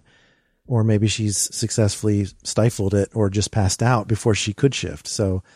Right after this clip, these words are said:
yeah, very interesting how this is happening. And again, I have to reiterate the fact that it's being treated like it's dangerous. And I don't know that there's necessarily any specific evidence that it does things to people,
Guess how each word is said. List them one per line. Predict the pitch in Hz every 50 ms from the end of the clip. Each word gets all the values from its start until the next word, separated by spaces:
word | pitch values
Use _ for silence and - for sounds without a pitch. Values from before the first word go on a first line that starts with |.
| _ _ _ _ _
yeah, | 160 135 101 92
very | 98 113 151 175 196 202
interesting | 160 156 143 - 135 - - - 139 135 131 127 123 127 - _
how | - 98 127 120 123
this | 120 120 110 - -
is | 110 -
happening. | 120 113 104 - 110 110 107 107 - - _ _ _ _ - _ _ _ _ _
And | - 135
again, | 160 170 214 226 175 123 113
I | 104 95 123
have | 127 147 143
to | - 147 139 127 123 - - _ _ _ _ _ _ _ _ _ _
reiterate | 139 131 135 160 165 143 113 107 107 107 - _
the | 127 117
fact | - 123 113 113 107 -
that | - 113 107 107 - _ _ _ _ _ _ _ _ _ _
it's | 139 127 -
being | - 175 185 170
treated | - - - 180 196 190 151 117
like | 107 107 104 -
it's | 110 - - -
dangerous. | - 120 117 135 147 127 98 87 67 73 90 - - - - _ _ _ _ _ _ _ _ _ _ _
And | 131 127 120 120 123 -
I | 127 131
don't | 131 143 156 135
know | 135 135 127
that | 123 135 127
there's | - 127 120 117
necessarily | 123 127 117 - 127 123 120 117 117 117
any | 117 120 117 113 110 110 104 - - _ _ _ _ _ _ _
specific | - - - 135 120 - 147 135 127 - - 127
evidence | 127 120 123 117 110 104 - - - - -
that | 120 120 107 101
it | 98 87 110
does | 117 117 139 151 131 -
things | - 117 104 101 101 -
to | - 107
people, | - 107 101 - - 98 113 131 139